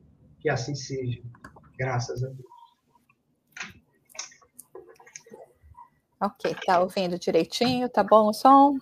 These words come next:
Speaker 1: Tá ótimo. Então, meus irmãos, nós vamos passar a palavra à nossa querida irmã, Jussara Korngold,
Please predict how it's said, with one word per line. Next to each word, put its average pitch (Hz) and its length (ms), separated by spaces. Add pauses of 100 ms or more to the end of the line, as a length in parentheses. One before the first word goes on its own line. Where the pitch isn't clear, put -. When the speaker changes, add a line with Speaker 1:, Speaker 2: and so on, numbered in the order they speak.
(580)
Speaker 1:
Tá 143 140
ótimo. 156 500 (440)
Então, 226 200
meus 208 180
irmãos, 214 1040
nós 180 240
vamos 196 220
passar 175 440
a 165 80
palavra 180 720 (580)
à 151 80
nossa 175 520
querida 175 400
irmã, 156 340 (1040)
Jussara 151 460
Korngold, 143 720